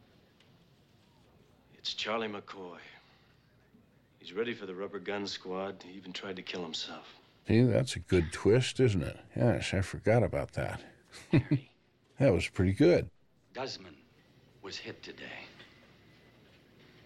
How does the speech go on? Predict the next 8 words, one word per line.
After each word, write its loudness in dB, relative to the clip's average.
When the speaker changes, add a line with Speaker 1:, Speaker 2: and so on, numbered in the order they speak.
Speaker 3:
A -18
cop 0
was -6
killed. -10
It -12
was -6
Charlie -2
McCoy. -10